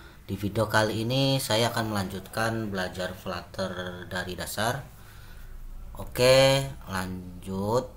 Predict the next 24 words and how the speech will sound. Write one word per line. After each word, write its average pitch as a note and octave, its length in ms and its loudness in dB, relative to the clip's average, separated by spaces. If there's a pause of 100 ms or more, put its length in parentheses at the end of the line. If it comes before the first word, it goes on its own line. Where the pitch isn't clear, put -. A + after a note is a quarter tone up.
Untuk G2+ 320 -4
video G2 320 -4
kali F2+ 320 -4
ini B2 160 0
saya A2+ 320 2
akan, G#2+ 320 -6 (160)
eh, F2+ 240 -8 (480)
share, B2+ 640 4 (720)
eh, F#2 720 -4
mengenal, G#2 720 4
eh, G2+ 220 -2 (100)
widget F#2+ 320 -2
container F2+ 640 -6 (720)
yang G2 160 0
biasa G2+ 320 2
digunakan G#2 720 0 (160)
untuk A2 640 -2 (160)
pemrograman F#2+ 800 -2
Flutter. - 320 -2 (1120)
Konten A#2 720 4
widget B2 320 2
container A2+ 480 2
itu A2+ 160 -2
sendiri A#2+ 1120 2